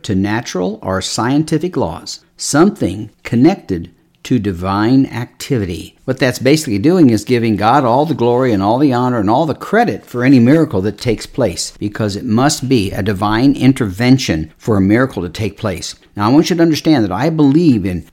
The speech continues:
great miracles and smaller miracles and big miracles and all that, but a miracle is a miracle,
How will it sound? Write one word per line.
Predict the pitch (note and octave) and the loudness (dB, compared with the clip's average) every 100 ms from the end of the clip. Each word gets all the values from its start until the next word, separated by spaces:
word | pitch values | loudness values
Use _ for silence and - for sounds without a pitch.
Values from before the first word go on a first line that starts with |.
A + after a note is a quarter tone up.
| - | -6
great | A2 C#3+ D3 | 0 0 2
miracles | C#3+ D#3 D#3 - E3 | 2 2 0 -4 -4
and | E2 E2+ F2+ _ | -6 -8 -12 _
smaller | - - A2 A2 D3 D#3+ | -10 -4 0 2 4 4
miracles | C#3+ C#3+ C#3+ E3+ E3+ C3 | 4 4 0 -2 -2 -4
and | D2+ | -6
big | F#2 D3+ | 0 2
miracles | C3+ B2+ D3 E3 C#3+ | 2 2 0 -2 -2
and | A#2 | -2
all | A#2 B2 | -2 -2
that, | A2+ F2 - | -4 -6 -10
but | G#2 | -6
a | |
miracle | F#2+ G2+ C3+ D#3 G3 G3 | 0 2 2 2 -2 -4
is | D#3+ F#2+ G2 | -6 -8 -4
a | |
miracle, | G#2+ A2+ F2+ - | -2 0 -2 -6